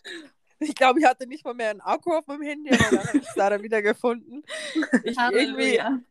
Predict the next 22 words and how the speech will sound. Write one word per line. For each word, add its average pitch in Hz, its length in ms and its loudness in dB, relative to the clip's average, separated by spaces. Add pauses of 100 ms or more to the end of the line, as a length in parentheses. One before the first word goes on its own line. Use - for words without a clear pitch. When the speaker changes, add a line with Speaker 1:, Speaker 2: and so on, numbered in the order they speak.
Speaker 1:
beide 240 260 4
von 233 180 -8
uns 233 260 -8
waren 226 200 0
komplett 240 480 -6
im 240 120 -14
Arsch 190 340 -2 (120)
und, 285 640 2
Alter, 208 220 -2
ich 208 120 -8
hätte 233 120 -12
dich - 160 -20
fotzen 233 400 -2
können. 196 360 -4 (260)
Die 247 100 -6
Sarah 285 320 6
war 285 140 4
danach 269 320 2
so 359 560 0
schlecht - 500 -8
drauf. 190 320 -2 (760)
Boah, 262 320 4